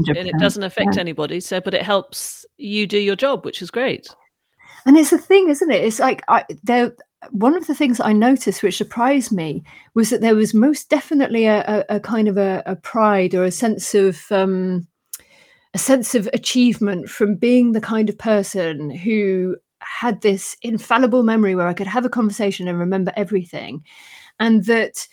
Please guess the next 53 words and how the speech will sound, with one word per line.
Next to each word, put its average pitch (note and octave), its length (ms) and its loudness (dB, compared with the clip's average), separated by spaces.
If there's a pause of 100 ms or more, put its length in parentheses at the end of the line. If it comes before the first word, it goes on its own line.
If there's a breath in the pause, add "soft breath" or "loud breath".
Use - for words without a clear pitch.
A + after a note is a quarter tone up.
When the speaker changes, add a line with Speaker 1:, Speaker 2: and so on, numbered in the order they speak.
(300 soft breath)
Speaker 2:
needing C4+ 500 4
to A#3 100 -10
put - 280 -6
these G3 360 0
adaptations G#3+ 680 -2
into F#3 180 -4
place F3 560 -6 (340 soft breath)
almost B3+ 420 4
felt A#3+ 220 -2
like G#3+ 160 -4
a G#3 60 -4
failure, G3 720 -4 (440 soft breath)
like G#3 180 0
I A3+ 100 4
was G#3 160 2
letting A3+ 420 2
myself A3+ 380 0
down G3 180 0
or F#3+ 140 -2
I F#3+ 140 0
was F#3 120 -4
becoming G3+ 540 0
less G3+ 240 -4
good. F3+ 420 -6 (680 loud breath)
And A#3 360 2 (100)
I A3+ 80 -2
had C4+ 200 -4
a E4+ 60 0
word D4 360 0
with C#4+ 140 -6
myself F#3+ 400 -6
and G3+ 100 -4
I G#3+ 40 -2
was A3 100 -6
like, G3 260 -6
"Hang G#4+ 220 -10
on F3+ 140 -4
a - 40 -14
minute, - 260 -12
your A#3+ 180 2
ability C#4 460 0
to A#3+ 120 -6
think A3+ 320 -6
through A#3 240 -6
the G3 80 -2
problems F#3 520 -4
and F#3 100 -4
come G#3 160 -2
up E3+ 80 -4
with F3 100 -6
solutions F#3+ 640 -2
is E3+ 120 -8
intact. D#3+ 800 -8